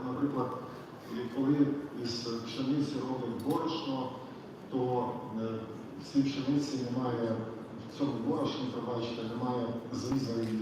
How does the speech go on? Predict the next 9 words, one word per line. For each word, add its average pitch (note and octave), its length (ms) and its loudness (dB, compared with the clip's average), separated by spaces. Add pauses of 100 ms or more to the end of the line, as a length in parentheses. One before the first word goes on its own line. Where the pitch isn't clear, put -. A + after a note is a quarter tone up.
(300)
фолієвої A#2 480 0
кислоти, A2+ 360 -4 (160)
тому C3+ 240 0
їх C3+ 100 4 (480)
потім B2+ 360 0 (560)
знову C#3 260 8
збагачують, C3+ 760 4
і A#2+ 80 -4
це - 140 -2